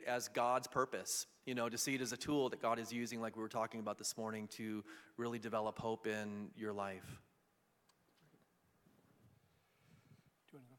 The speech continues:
Speaker 2: first?
Speaker 1: Oh, and, and let me just say this, if you guys are willing to,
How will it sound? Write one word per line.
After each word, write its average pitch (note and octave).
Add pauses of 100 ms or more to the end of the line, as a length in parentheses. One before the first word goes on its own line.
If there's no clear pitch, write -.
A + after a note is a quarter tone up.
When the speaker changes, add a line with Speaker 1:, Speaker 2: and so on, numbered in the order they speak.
(120)
Speaker 2:
first? - (1700)
Speaker 1:
Oh, C#3
and, C#3+
and C#3
let D3
me D3
just D3
say C#3
this, B2
if C3+
you C#3
guys B2+
are C3
willing D3
to, G#2+